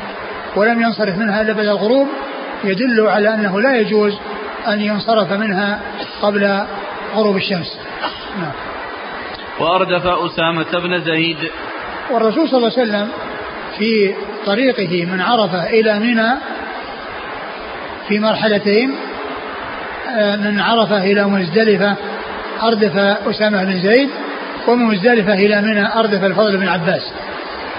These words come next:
Speaker 1: أردف الفضل بن العباس. وهذا يدل على جواز الإرداف على الدابة إذا كانت مطيقة، يدل على جواز الإرداف على الدابة إذا كانت مطيقة،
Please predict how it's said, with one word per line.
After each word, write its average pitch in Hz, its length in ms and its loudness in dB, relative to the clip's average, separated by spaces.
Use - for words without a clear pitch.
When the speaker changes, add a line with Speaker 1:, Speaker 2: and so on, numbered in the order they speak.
Speaker 1:
أردف 196 340 0
الفضل 196 440 2
بن 240 120 4
العباس. 180 540 2
وهذا 240 540 6
يدل 240 380 6
على 214 280 6
جواز 214 320 6
الإرداف 208 440 4
على 185 120 4
الدابة 190 400 2
إذا 202 200 4
كانت 196 240 0
مطيقة، 185 460 0
يدل 208 300 6
على 202 220 4
جواز 196 300 4
الإرداف 190 500 4
على 202 160 2
الدابة 202 560 4
إذا 208 220 4
كانت 202 380 2
مطيقة، 202 440 2